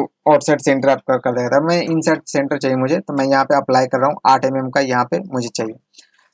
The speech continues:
तो ये जैसे मैंने apply किया आठ एमएम का, यहाँ पे आपको दिख रहा होगा कि एक मैंने एक line की, ये, ये line को मैं क्या करूँगा, बाहर से और लेफ्ट and राइट, इसका मैं guide दे दे रहा हूँ ताकि इसी के according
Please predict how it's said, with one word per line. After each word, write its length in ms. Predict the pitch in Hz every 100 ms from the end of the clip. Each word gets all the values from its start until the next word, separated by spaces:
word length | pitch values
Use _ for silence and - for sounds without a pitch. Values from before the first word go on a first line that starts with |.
| -
तो 60 |
ये 220 | 185 208
जैसे 320 | 175 160 165 196
मैंने 200 | 196 196
apply 260 | 190 185
किया 240 | 185 196 -
आठ 240 | 151 170
एमएम 240 | 175 170
का, 100 | 165
यहाँ 260 | 160 156 147
पे 100 | 151
आपको 220 | 143 -
दिख 260 | 131 127 -
रहा 100 | 123
होगा 140 | 127
कि 160 | 135 135
एक 100 | 127
मैंने 200 | 131 127
एक 120 | 127
line 320 | 120 117 117 117
की, 200 | - 117
ये, 440 | 113 _ - 180
ये 180 | 185 196
line 280 | 180 190 190
को 200 | - 185
मैं 180 | 180
क्या 180 | 175 170
करूँगा, 220 | 165 165
बाहर 340 | 165 131 127 147
से 300 | 165 170 - _ _ -
और 240 | 131 131
लेफ्ट 280 | 135 156 156
and 180 | 143 127
राइट, 160 | 120 - _ - _ _ _ _ _ _ _ -
इसका 200 | - 156
मैं 140 | 160
guide 280 | 135 131 143
दे 120 | 143
दे 80 | 123
रहा 100 | 127
हूँ 80 | 147
ताकि 440 | 135 131 143 143 -
इसी 300 | 160 - 208
के 80 | 208
according 380 | 190 175 175